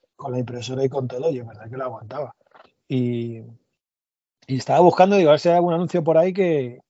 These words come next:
pues que eso, sobre todo por el tema de la mesa de cartón, que era lo más curioso.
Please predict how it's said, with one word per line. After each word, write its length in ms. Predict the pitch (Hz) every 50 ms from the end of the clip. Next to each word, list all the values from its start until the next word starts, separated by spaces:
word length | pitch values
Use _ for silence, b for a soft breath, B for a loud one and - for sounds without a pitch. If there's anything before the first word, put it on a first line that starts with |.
| _ _
pues 160 | - 135 117
que 120 | - 127 135
eso, 240 | - 185 160 123 -
sobre 200 | - - 127 117
todo 240 | 110 151 156 190 208
por 140 | - 202 185
el 120 | 170 147
tema 180 | 143 165 170 170
de 80 | 170 160
la 100 | 151 151
mesa 200 | 151 127 139 143
de 80 | 143 135
cartón, 320 | 143 135 123 135 147 151
que 60 | 151
era 120 | 156 151 151
lo 100 | 143 127
más 200 | 131 127 117 -
curioso. 440 | - 110 107 147 - - - 101